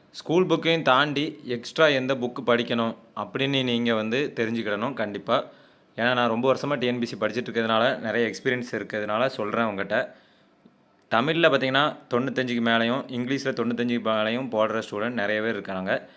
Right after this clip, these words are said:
நிறையா நல்லா படிக்கிறவங்க வந்து லாங்குவேஜில் தொண்ணூத்தஞ்சுக்கு மேலே எடுத்துட்டு இருக்காங்க. So, லாங்குவேஜில் வந்து தொண்ணூத்தஞ்சு plus அப்படிங்கிறது ஒரு நார்மலான விஷயமா ஆயிட்டு. அதனால பார்த்தீங்கன்னா, ஜி எஸ் வந்து கண்டிப்பா நம்மளோட கட் ஆஃபை ப்ரெடிக்ட் பண்ணதுக்கு ரொம்பவே யூஸாக இருக்கும்.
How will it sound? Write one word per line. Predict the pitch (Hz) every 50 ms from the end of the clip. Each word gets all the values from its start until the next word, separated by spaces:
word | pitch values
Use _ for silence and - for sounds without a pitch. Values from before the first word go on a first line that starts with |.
| - _ _ -
நிறையா | - 104 107 120 127 131
நல்லா | 120 107 110 123
படிக்கிறவங்க | 113 98 110 110 95 - 110 110 107 107
வந்து | 101 101 104 117 160 180 - - - _ _ _ _ _ _ - _ _ -
லாங்குவேஜில் | 120 113 117 127 135 131 123 110 104 123 139
தொண்ணூத்தஞ்சுக்கு | - 127 117 123 120 110 123 113 110 107
மேலே | 107 104 107 120 123
எடுத்துட்டு | 113 98 95 - 95 90
இருக்காங்க. | 95 101 95 98 92 95 104 131 - - - - _ _ _ _ _ _ _ _ _ _ -
So, | - - 135 147 156
லாங்குவேஜில் | 151 131 120 127 139 156 156 156 156 139 143 143 139
வந்து | 139 135 139 143 170 190 180 - - -
தொண்ணூத்தஞ்சு | - 123 131 131 117 135 139 139
plus | 131 135 131 131 127 - - -
அப்படிங்கிறது | 127 113 107 117 117 113 113 107 131 147 135 - - - -
ஒரு | 120 117 104 104 104
நார்மலான | 101 101 104 113 120 120 120 120 120 120 127 127
விஷயமா | 110 98 - 110 107 107 107 104
ஆயிட்டு. | 98 92 - - 117 135 - - - - - _ _ _ -
அதனால | - 110 120 131 139 147 139
பார்த்தீங்கன்னா, | 131 123 120 120 120 120 131 165 - - - - - - - _ _ _ _ _ -
ஜி | 113 123 160
எஸ் | 175 175 160 165
வந்து | 143 135 143 156 160
கண்டிப்பா | - 127 120 123 123 131 127 - 131 143 156 - - - - - _ _ -
நம்மளோட | 127 120 117 127 123 120 117
கட் | - 113 98 - 147
ஆஃபை | 147 147 139 147
ப்ரெடிக்ட் | 139 139 - - 120 123 131 120 -
பண்ணதுக்கு | 123 120 120 120 135
ரொம்பவே | 127 117 117 117 123 127 127 123
யூஸாக | 113 104 - 104
இருக்கும். | 101 95 - 120 131 -